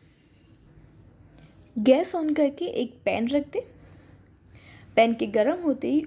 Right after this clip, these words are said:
उसमें हम दो चम्मच जितना तेल डाल देंगे। अब तेल के गर्म होते ही उसमें दो साबुत लाल मिर्च, दो दालचीनी के टुकड़े,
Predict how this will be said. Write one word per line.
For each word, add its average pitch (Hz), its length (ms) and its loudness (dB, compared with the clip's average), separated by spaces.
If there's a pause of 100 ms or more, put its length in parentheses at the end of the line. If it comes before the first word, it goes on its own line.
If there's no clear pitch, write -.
(100)
उसमें 311 320 -4
हम 339 260 -2
दो 226 280 0
चम्मच 285 320 0
जितना 294 320 -6 (160)
तेल 220 260 -2
डाल 190 200 -8
देंगे। 190 320 -10 (1300)
अब - 200 -4
तेल 254 180 4
के 285 140 -2
गर्म 240 320 -2
होते 294 240 0
ही 277 180 -4 (580)
उसमें 240 380 -2
दो 262 220 0
साबुत 233 440 -4
लाल 220 240 0
मिर्च, 359 380 -6 (800)
दो 220 200 0
दालचीनी 220 480 0
के 214 100 -4
टुकड़े, 240 400 -4